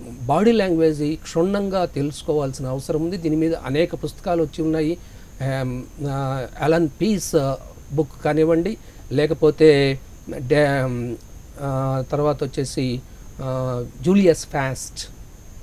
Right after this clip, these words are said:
వీళ్ళ పుస్తకాలు కనుక మనం జాగ్రత్తగా అబ్జర్వ్ చదివినట్లయితే కనుక బేసిక్స్ తెలుస్తాయి. అదేవిధంగా రెగ్యులర్గా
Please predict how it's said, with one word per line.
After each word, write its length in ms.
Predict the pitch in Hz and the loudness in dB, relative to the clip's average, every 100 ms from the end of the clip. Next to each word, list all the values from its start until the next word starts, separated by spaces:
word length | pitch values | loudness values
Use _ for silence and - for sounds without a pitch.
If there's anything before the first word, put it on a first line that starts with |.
| - - | -18 -4
వీళ్ళ 240 | 180 196 | 2 2
పుస్తకాలు 500 | 180 175 - 254 247 | 2 -2 2 6 6
కనుక 240 | 208 202 180 | 6 2 2
మనం 260 | 175 160 | 2 2
జాగ్రత్తగా 580 | 135 139 175 - 185 170 | 2 -2 -2 -4 -2 -2
అబ్జర్వ్ 400 | 131 139 170 - | -2 -4 -4 -2
చదివినట్లయితే 560 | 165 190 165 160 135 139 | 0 2 2 0 0 -2
కనుక 520 | 139 139 180 127 131 - - - | -4 -2 0 0 -2 -10 -20 -14
బేసిక్స్ 560 | 117 202 277 - 220 - 143 | 4 6 6 4 -2 -4 0
తెలుస్తాయి. 560 | 156 160 - 147 143 156 - - | 2 2 2 2 0 -4 -12 -6
అదేవిధంగా 560 | 160 180 294 247 247 233 | -2 2 4 6 6 6
రెగ్యులర్గా 1000 | 165 156 156 214 277 262 220 220 151 175 | 6 2 4 4 6 8 8 8 6 4